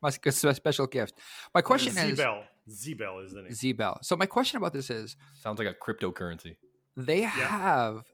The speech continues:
Speaker 1: this humongous battle between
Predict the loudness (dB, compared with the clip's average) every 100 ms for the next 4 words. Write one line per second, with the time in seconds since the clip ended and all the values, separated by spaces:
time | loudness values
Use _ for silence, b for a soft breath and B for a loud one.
0 | _ -4 -2 -2 -8 -12 -10 -8 -8 -2
1 | -2 -2 -8 -8 -2 0 2 0 -6 b
2 | b b b -2 -2 -4 -4 -6